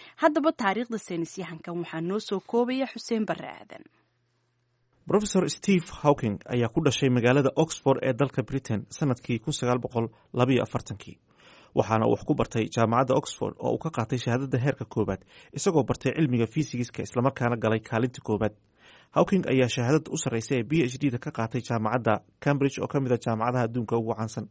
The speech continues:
Speaker 2: Markii ay da'diisu ahayd koob iyo labaatan jir ayaa ahayd markii ugu horreysay ee laga helay xanuun halis ah oo naafeeya dhaqdhaqaaqa qofka. Waxaanay dhakhaatiirtu wakhtigaasi u sheegeen inuu noolaan doono oo keliya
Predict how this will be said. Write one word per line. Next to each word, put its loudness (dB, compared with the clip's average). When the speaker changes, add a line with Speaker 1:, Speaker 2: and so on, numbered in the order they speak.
Speaker 2:
Markii 0
ay 2
da'diisu 0
ahayd -4
koob 0
iyo 2
labaatan 0
jir 0
ayaa 4
ahayd 0
markii -2
ugu 2
horreysay 2
ee 2
laga 2
helay 0
xanuun 6
halis 2
ah -4
oo 6
naafeeya 2
dhaqdhaqaaqa 0
qofka. -8
Waxaanay -2
dhakhaatiirtu -4
wakhtigaasi 0
u -4
sheegeen 2
inuu 6
noolaan 6
doono 4
oo 4
keliya 2